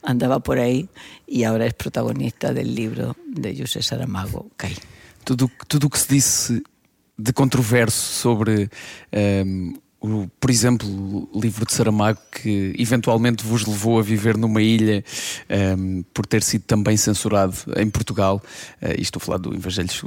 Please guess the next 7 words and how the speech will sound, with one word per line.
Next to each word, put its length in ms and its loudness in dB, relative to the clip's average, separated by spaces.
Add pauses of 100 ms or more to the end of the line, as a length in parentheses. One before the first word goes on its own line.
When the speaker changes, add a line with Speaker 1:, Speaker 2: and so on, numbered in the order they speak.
Speaker 2:
segundo 320 -2
Jesus 300 -4
Cristo, 360 -2 (400)
ehm, 300 4 (100)
acabou 320 2
por 140 0
ser 460 2